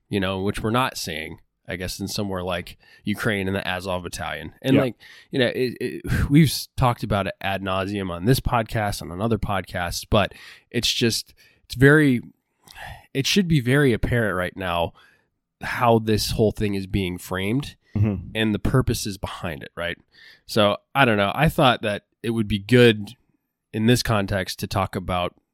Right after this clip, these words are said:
Speaker 1: a specific tool, I guess, in the arsenal of the empire, which is atrocity propaganda.
Speaker 2: Yeah.
Speaker 1: And it's always intended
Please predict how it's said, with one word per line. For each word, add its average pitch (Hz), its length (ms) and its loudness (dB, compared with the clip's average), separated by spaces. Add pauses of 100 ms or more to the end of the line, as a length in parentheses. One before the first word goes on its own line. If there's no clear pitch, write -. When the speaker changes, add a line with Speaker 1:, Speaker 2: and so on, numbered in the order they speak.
(100)
Speaker 1:
a - 40 -2
specific - 560 0
tool, 110 360 0
I 87 80 -2
guess, 92 360 -4
in 98 120 -8
the 95 240 -8
arsenal 95 560 -4
of 90 140 -8
the 92 160 -4
empire, 87 600 -6 (280)
which 120 160 2
is 113 100 0
atrocity 107 560 0
propaganda. 55 720 -10 (160)
Speaker 2:
Yeah. 92 160 -6 (880)
Speaker 1:
And 139 140 -2
it's 135 100 -2
always 180 400 6
intended 110 640 0